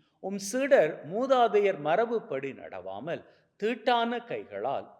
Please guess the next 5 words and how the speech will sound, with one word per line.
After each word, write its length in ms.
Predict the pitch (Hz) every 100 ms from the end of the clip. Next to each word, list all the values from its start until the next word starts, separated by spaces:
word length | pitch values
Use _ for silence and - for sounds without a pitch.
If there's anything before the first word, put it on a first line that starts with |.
| _
உணவு 460 | 127 175 190 180 180
அருந்துவது 640 | 135 208 247 202 127 104
ஏன்?" 320 | 101 123 165 -
என்று 320 | 95 87 151 _
கேட்டனர். 520 | 101 _ 90 87 87